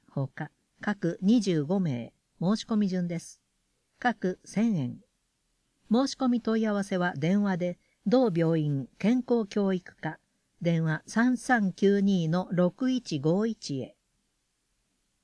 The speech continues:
家庭教育講座、不登校の子どもの高校進学。十月十二日土曜、午前十時から午後零時三十分。阿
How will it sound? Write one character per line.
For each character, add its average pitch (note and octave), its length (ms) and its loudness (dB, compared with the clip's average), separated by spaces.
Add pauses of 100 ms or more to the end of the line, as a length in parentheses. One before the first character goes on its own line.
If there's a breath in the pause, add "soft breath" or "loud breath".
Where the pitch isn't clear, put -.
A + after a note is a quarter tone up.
(680)
家 E3+ 280 -2
庭 C#4+ 160 0
教 A#3+ 280 2
育 - 200 -6
講 F#3+ 220 0
座、 - 180 -8 (400)
不 - 160 -20
登 D4 220 0
校 D3+ 220 0
の C3+ 100 -2
子 D3 160 -4
ど G3 140 0
も G3 120 2
の F#3 140 0
高 F#3+ 240 0
校 G3+ 220 -2
進 F3 260 -4
学。 B2 380 -10 (1080)
十 A3+ 220 4
月 B3+ 260 0
十 G#3 220 2
二 G#3+ 160 2
日 F#3+ 360 0
土 E3+ 200 2
曜、 G3 400 0
午 A#3 200 2
前 A3 220 2
十 A3+ 220 2
時 F3 120 -2
か D#3 140 -4
ら D#3+ 140 -2
午 G#3+ 100 0
後 G#3 180 2
零 A#3 200 2
時 D#3 120 -4
三 F3 220 -2
十 F3 140 -4
分。 C3 340 -10 (1040)
阿 G3 60 -2